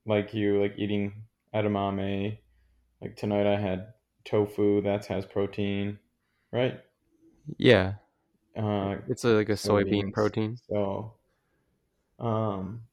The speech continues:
Speaker 1: like, I had a protein bar for a snack. That's, rather than continuing to just, like, eat candy, I had a protein bar. Fills me up a little bit more and get, like, twenty, twenty some grams of protein.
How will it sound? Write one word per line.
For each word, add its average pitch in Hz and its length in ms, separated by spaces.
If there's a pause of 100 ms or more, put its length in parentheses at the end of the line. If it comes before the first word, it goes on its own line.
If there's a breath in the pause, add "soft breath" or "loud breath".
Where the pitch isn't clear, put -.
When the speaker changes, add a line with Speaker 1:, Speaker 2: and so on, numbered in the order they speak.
Speaker 1:
like, 135 160
I 147 60
had 135 100
a 110 40
protein 113 440
bar 110 200
for 101 180
a 104 40
snack. 104 480
That's, 98 440 (640)
rather 107 300
than 101 500 (320)
continuing 107 600
to 101 280
just, 104 200
like, 95 160
eat 98 180
candy, 98 380
I 95 100
had 98 160
a 98 40
protein 98 380
bar. 98 440 (540)
Fills 110 240
me 104 100
up 98 100
a 101 40
little 101 140
bit 98 160
more 101 360
and 98 320 (2250)
get, 104 160
like, 104 180
twenty, 107 440 (320)
twenty 104 240
some 104 180
grams 101 280
of 101 80
protein. 101 600